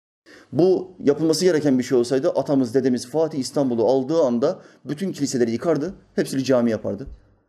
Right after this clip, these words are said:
Bütün hahamları, alimlerini öldürürdü. Bütün Hristiyan halkı kılıçtan geçirirdi.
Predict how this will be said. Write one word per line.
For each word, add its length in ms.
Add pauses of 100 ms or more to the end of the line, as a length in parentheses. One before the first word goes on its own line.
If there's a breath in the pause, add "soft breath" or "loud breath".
(280 soft breath)
Bütün 240
hahamları, 560
alimlerini 520
öldürürdü. 540 (880)
Bütün 320
Hristiyan 280
halkı 260
kılıçtan 340
geçirirdi. 380